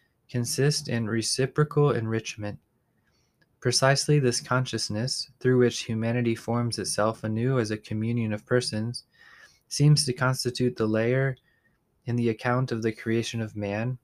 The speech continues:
and in the revelation of the body contained in it, that is deeper than the somatic structure as male and female. In any case, this structure is presented from the beginning with a deep consciousness of human bodiliness and sexuality,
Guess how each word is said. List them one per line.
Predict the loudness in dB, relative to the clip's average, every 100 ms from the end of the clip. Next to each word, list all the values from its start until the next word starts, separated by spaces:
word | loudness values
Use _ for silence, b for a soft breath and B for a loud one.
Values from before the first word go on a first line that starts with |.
| _
and | -4
in | 0
the | 2
revelation | 2 2 2 2 0 -2
of | -2
the | 0
body | 4 4 2
contained | -4 -8 -8 -6 -4 -2
in | -2
it, | -4 -6 B B B B B -2
that | 2
is | 2 0
deeper | 0 0 4 4
than | 4
the | 0
somatic | -2 -2 0 0 0
structure | 0 0 0 0 0 0
as | 0 -2
male | -2 -2 -2
and | -4
female. | -6 -4 -4 -6 _ _ _ _ _ _ -6
In | 0
any | 2 2
case, | 2 0 0 -2
this | 0 0
structure | 2 2 2 2 2
is | 2 0 -4
presented | -8 -4 -2 -2 -2 0 0 0
from | -2 -2
the |
beginning | -4 -4 -2 2 0 -2 B B B B
with | -4 0
a | 0
deep | 2 0 0
consciousness | 0 0 -2 -4 -6 -4
of | -4 -4
human | -4 -2 0 2
bodiliness | 4 4 4 2 0 -4
and | -6 -6
sexuality, | -6 -6 -4 -4 -2 -2 -4 -10